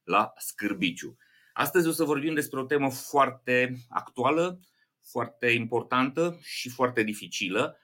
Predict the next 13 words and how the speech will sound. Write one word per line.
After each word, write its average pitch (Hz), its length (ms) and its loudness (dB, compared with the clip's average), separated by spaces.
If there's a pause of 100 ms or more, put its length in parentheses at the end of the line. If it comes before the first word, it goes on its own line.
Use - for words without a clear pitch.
(260)
cu 123 120 -10
care 139 320 2
se, 143 480 0
uh, 120 360 0 (260)
întâlnesc 117 500 0
tot 131 160 -6
mai 120 120 0
mult 120 240 -2
dintre 101 300 -2
voi. 76 280 -4
Este 104 240 -4
vorba 117 300 -2
despre 110 580 -4